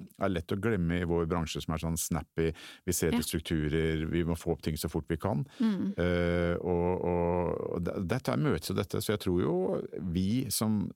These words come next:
Speaker 1: T V-dramatikere, forfattere, har ekstremt mye å lære av en sånn tålmodighet, da. Eh, og en sånn leting på det beste, så når prose-,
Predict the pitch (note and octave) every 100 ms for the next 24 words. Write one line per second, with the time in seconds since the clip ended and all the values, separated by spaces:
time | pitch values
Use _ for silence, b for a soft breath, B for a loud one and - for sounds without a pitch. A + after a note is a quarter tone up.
0 | - A#2 F2+ C#2 C2 D2+ C2 C#2 D#2+ D2+
1 | D2 C2+ - C#2+ D#2 - D#2+ D#2 - D#2
2 | - B B B C2 F2+ F2+ - - -
3 | G#2 A#2+ - - F2+ D#2 D2 D2 D#2 -
4 | D#2+ D2+ D#2 D#2 E2+ E2+ D#2 C#2+ D2+ D#2
5 | D#2+ D#2 D2 E2 E2 D#2 D2+ F2 - D2+
6 | D2+ _ F#2 E2+ E2+ E2+ - E2 E2+ -
7 | E2+ D#2 D#2 D#2+ F2+ F2+ D2 - D#2+ E2
8 | F#2 F#2 - _ - G2 A2 - - -
9 | A#2 B2 B B F#2 G2+ G2 F#2